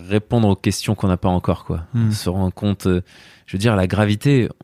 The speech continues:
Speaker 1: on connaît son effet. On n'a toujours pas compris d'où, d'où ça venait, pourquoi, euh, les gros objets interagissent entre eux de la manière dont ils interagissent. À plus petite échelle, on n'a toujours pas compris comment ça marchait vraiment, parce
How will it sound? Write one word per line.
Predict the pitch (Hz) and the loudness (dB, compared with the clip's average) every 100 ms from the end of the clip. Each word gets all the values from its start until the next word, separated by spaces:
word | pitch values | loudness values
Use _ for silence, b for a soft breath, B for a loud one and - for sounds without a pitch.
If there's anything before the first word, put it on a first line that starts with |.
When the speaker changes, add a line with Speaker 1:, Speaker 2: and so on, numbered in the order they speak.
| _ _ - | _ _ -8
Speaker 1:
on | |
connaît | 95 127 123 | -2 2 2
son | - 113 | 2 0
effet. | 107 - 131 98 _ b b b b b b b b b _ - | 0 0 -2 -4 _ b b b b b b b b b _ -6
On | 95 | -4
n'a | |
toujours | 92 110 117 | -4 -2 0
pas | 117 | 0
compris | 113 - 117 | -2 -4 -4
d'où, | 95 | -4
d'où | 101 110 | -4 -6
ça | - 110 | 0 0
venait, | 101 107 | 2 0
pourquoi, | 107 - 120 - 139 | -2 -6 -8 0 2
euh, | 135 123 104 95 92 92 90 | 4 4 4 2 2 0 -2
les | 90 95 | -2 0
gros | 101 110 120 | 0 2 4
objets | 117 101 110 117 101 - | 2 2 2 4 2 -2
interagissent | - 107 98 113 110 107 98 - - 101 120 - | -4 -4 0 0 2 0 -2 -6 -6 -4 -4 -4
entre | 107 - - | -6 -6 -2
eux | 123 113 104 | 2 4 2
de | 95 | 0
la | 95 | 0
manière | 98 101 113 107 | 2 2 2 0
dont | 98 | -2
ils | - 90 | -4 -2
interagissent. | 95 90 98 98 127 135 - | -2 -2 -2 -2 -2 -4 -6
À | 101 | -6
plus | - 123 | -4 -6
petite | - - | -6 -2
échelle, | 110 - 135 | 0 2 2
on | 107 | 2
n'a | 90 | -2
toujours | 90 113 104 | -2 -4 -2
pas | 98 | -4
compris | - 101 123 117 B B B B B _ _ _ _ | -4 -6 -4 -6 B B B B B _ _ _ _
comment | - 123 117 | 0 2 2
ça | - | 2
marchait | 113 101 - | 0 0 0
vraiment, | 101 104 135 160 | 2 4 4 2
parce | 131 - | 0 -6